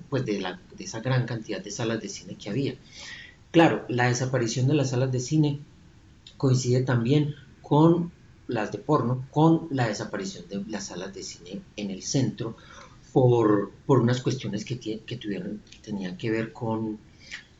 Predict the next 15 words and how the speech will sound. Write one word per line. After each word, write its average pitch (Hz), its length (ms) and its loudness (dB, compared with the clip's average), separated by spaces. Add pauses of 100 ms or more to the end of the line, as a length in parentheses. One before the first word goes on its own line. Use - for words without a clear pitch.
(360)
con 131 380 0
dos 156 180 4
razones 165 400 4
principalmente. 107 800 -4
Uno 196 480 6
es 123 140 -6
justamente 127 840 0
la, 107 480 -4
la 110 120 -4
oferta 110 360 -8
en 113 80 -2
otros, 113 560 -4
en 107 100 -8
otras - 260 -6
plataformas, - 680 -6